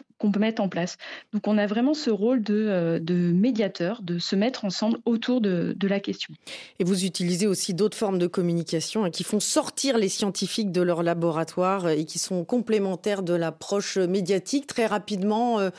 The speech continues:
Speaker 2: faites du théâtre, euh, <laughs> de toutes cho-, sortes de choses pour que les scientifiques
Speaker 1: Tout à
Speaker 2: aillent à
Speaker 1: fait.
Speaker 2: la rencontre du public.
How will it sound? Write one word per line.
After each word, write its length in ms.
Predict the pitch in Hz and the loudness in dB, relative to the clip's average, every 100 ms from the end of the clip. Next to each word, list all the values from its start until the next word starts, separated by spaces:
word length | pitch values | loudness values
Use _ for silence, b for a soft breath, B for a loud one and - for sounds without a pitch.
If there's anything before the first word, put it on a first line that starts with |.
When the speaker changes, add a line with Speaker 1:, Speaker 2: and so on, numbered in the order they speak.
| B B - | B B -4
Speaker 2:
faites 160 | 202 | -2
du 100 | 170 | -2
théâtre, 720 | 175 262 240 208 220 226 - 208 | -2 2 4 4 2 0 -2 0
euh, 220 | 190 220 160 | 2 2 2
<laughs> 180 | 214 196 | 0 0
de 260 | 214 - 214 | -4 -4 -6
toutes 240 | - 220 | -2 -4
cho-, 300 | - 269 226 | -2 -2 -2
sortes 320 | 226 294 240 | 0 0 0
de 120 | 220 220 | 2 0
choses 280 | 269 277 | 0 -4
pour 160 | - 220 | -4 -4
que 180 | 240 214 285 262 208 | 0 -2 -4 -6 -2
les 100 | 220 | 0
scientifiques 600 | 254 240 247 226 285 - | 0 0 0 0 -2 0
Speaker 1:
Tout 80 | 247 | 2
à 40 | |
Speaker 2:
aillent 200 | 277 277 | 2 2
à 100 | - | 2
Speaker 1:
fait. 60 | 226 | 2
Speaker 2:
la 100 | 214 | 2
rencontre 380 | 214 220 247 240 | 0 0 2 2
du 140 | 208 | 0
public. 420 | 208 190 208 - | 0 0 0 -2